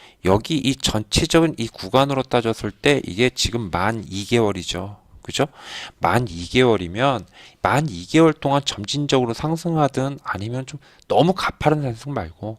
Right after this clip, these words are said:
급등하는 거 말고 점진적이든 아니면 완만하게든 혹은 탄력적이든 상승을 한 뒤에 조정이 나온다라고 했을 때는 뭐라고 그랬습니까? 급등 아닙니다. 예, 급등 아니에요.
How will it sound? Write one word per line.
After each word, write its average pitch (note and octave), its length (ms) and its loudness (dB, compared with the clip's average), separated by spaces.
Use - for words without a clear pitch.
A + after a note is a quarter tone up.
급등하는 C3+ 500 -4
거 D3 80 -6
말고 F2 440 -10
점진적이든 C3+ 1040 -2
아니면 G#2 240 -4
완만하게든 G2+ 720 2
혹은 A#2+ 320 0
탄력적이든 C#3 800 -2
상승을 D#3+ 520 -4
한 F#3 220 -4
뒤에 G#2 580 2
조정이 - 360 0
나온다라고 F#2 760 0
했을 C3 160 2
때는 G#2 580 -2
뭐라고 - 240 2
그랬습니까? G#2+ 640 -6
급등 - 360 0
아닙니다. A#2+ 540 4
예, F2+ 360 -8
급등 - 300 -2
아니에요. G2 440 -6